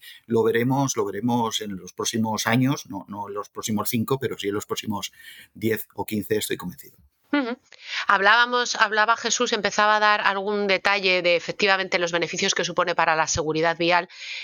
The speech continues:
Speaker 2: Eh, Jorge, desde vuestra responsabilidad, ahora mismo, ¿cuáles son los principales retos que tenemos que afrontar para que, para que estos vehículos cada vez más autónomos, porque la,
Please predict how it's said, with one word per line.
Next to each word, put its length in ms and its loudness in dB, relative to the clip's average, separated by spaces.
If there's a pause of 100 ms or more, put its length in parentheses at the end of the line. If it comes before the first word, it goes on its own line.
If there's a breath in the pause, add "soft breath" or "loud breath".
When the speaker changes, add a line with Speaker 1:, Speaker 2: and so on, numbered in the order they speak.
Speaker 2:
Eh, 120 4
Jorge, 340 2
desde 340 0
vuestra 400 0
responsabilidad, 880 0 (640 loud breath)
ahora 260 4
mismo, 260 0
¿cuáles 220 2
son 100 -2
los 120 0
principales 540 2
retos 340 0
que 100 2
tenemos 340 0
que 80 2
afrontar 460 0
para 240 2
que, 640 0
para 220 2
que 100 -4
estos 280 -2
vehículos 440 0
cada 200 2
vez 140 -4
más 220 0
autónomos, 720 0 (360 loud breath)
porque 380 4
la, 140 -2